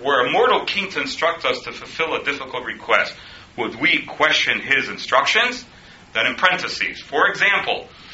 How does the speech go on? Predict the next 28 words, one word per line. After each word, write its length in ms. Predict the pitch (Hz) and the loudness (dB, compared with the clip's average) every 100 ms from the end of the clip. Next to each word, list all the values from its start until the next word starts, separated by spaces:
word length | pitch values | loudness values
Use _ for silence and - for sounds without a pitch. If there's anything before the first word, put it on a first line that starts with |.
| - - | -20 -10
if 180 | 131 - | -8 -2
Saddam 460 | 147 131 156 - 185 | 0 4 4 4 0
Hussein 540 | 175 - 190 180 139 | -4 0 2 4 2
told 300 | 139 165 190 | -2 -2 0
you 100 | 156 | 0
the 100 | 127 | -2
sky 380 | 110 - 160 170 | -4 0 2 4
is 120 | 165 | 2
purple, 640 | - - 226 175 123 123 127 - - | -2 -2 0 2 2 2 -2 -12 -12
would 180 | 123 127 | -8 -4
you 160 | 135 147 | -4 -2
dare 260 | 135 131 - | 2 2 4
argue?" 480 | 104 117 175 - - - - - - - - - - - - - - - - - - | 2 4 2 2 -2 -14 -20 -20 -20 -20 -20 -20 -20 -20 -20 -20 -20 -20 -20 -20 -18
Okay? 480 | 175 117 110 127 151 - - - - - - - - - - - | -14 -8 0 0 0 -4 -18 -20 -20 -20 -20 -20 -20 -20 -20 -16
Okay, 120 | - 131 | -10 -8
so 140 | 120 | -4
Melech 240 | 120 160 - | 0 2 2
Machai 380 | 143 131 131 | 2 2 2
Amlachim 380 | 120 123 123 120 | 2 0 -2 -4
is 60 | 110 | -8
Saddam 320 | 107 113 113 | -4 -2 -2
Hussein, 280 | 120 - 117 | -2 -2 -2
before 360 | 120 123 - 131 | -2 -2 0 0
he 60 | |
was 120 | 110 110 | 0 0
captured, 440 | 107 - 104 101 | 0 0 -2 -4
it's 120 | - - | -4 -2
Saddam 260 | - 127 | 0 2